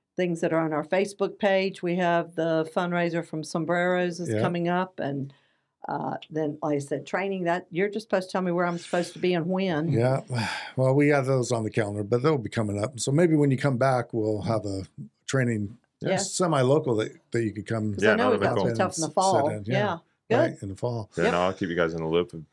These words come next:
Speaker 3: when I know that I'm coming back. I'll let you
Speaker 1: Terrific.
Speaker 3: guys know and be like, yeah.
Speaker 1: Awesome.
Speaker 2: So for our listeners, uh, if you know somebody that is struggling, um, with the burnout or with the demons that,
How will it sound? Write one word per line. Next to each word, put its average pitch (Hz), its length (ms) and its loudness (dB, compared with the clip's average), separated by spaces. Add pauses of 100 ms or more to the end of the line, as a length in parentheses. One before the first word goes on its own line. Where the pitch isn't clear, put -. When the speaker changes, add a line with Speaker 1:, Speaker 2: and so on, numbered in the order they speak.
Speaker 3:
when 87 120 -4
I 82 180 0 (200)
know 85 220 0
that 87 100 -2
I'm 85 100 -6
coming 87 220 -6
back. 90 300 -2
I'll 82 120 -2
let 82 100 -6
you 143 60 -10
Speaker 1:
Terrific. 147 300 -2
Speaker 3:
guys 85 180 -2
know 90 300 -6
and 80 140 -10
be 80 80 -6
like, 80 180 -4 (320)
yeah. 92 200 -10 (180)
Speaker 1:
Awesome. 160 420 -4 (400)
Speaker 2:
So 151 560 0 (300)
for 170 240 6
our 151 240 4
listeners, 160 600 0
uh, 123 280 2
if 139 160 2
you 151 80 4
know 170 200 4
somebody 135 320 0
that 113 200 2
is 131 180 2
struggling, 127 640 0 (180)
um, 104 640 -2
with 143 300 2
the 131 80 -4
burnout 110 680 0
or 117 300 2
with 127 280 2
the 123 80 2
demons 123 800 2
that, 110 380 0